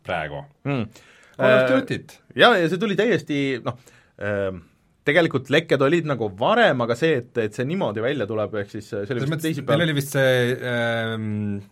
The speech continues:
Speaker 1: eelmine see Call of Duty Modern Warfare'i selle mingi Season Passi treiler või midagi
Speaker 2: Mhm.
Speaker 1: sihukest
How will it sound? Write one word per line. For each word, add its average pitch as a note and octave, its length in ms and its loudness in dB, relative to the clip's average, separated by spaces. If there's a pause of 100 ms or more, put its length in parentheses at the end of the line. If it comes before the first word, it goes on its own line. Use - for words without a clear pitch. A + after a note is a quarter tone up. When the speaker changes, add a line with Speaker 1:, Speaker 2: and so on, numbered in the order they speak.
Speaker 1:
eelmine A2 680 -2
see G2 120 -8
Call C3 180 0
of B2 100 -4
Duty F#2 1000 -4
Modern A2 240 0
Warfare'i F#2+ 680 -2
selle F2 420 -6 (460)
mingi G2 120 -10
Season D#3+ 300 0
Passi G2 280 -4
treiler F#2+ 320 -2
või D#2+ 120 -12
midagi D#2+ 200 -10
Speaker 2:
Mhm. B2 80 -2
Speaker 1:
sihukest - 320 -10